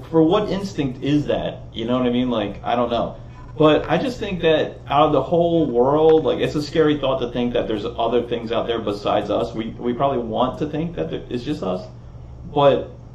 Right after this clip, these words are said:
it's too big. There's gotta be other things out there. And, I mean, there's species of things that we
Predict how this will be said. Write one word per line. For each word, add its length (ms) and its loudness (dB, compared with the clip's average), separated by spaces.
it's 220 -2
too 160 -2
big. 560 2
There's 180 2
gotta 280 -2
be 120 0
other 200 -2
things 340 -2
out 180 -6
there. 300 0
And, 280 -2
I 120 2
mean, 280 0
there's 200 0
species 560 -8
of 140 -4
things 220 -2
that 100 0
we 140 -2